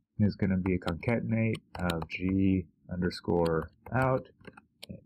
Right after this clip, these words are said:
G. Remember, our first element in G out is, is an N A,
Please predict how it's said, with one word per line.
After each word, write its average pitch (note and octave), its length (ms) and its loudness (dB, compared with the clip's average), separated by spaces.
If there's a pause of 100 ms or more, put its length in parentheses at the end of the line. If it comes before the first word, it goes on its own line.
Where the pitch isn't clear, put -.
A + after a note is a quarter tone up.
G. D#3 440 2
Remember, G#2+ 480 2
our F#2 120 2
first - 360 0
element B2+ 280 2
in A2 100 4
G G#2 240 2
out G#2+ 220 2
is, F2 360 -8
is F2 200 -8
an E2+ 180 -6
N A2+ 160 2
A, A#2 380 2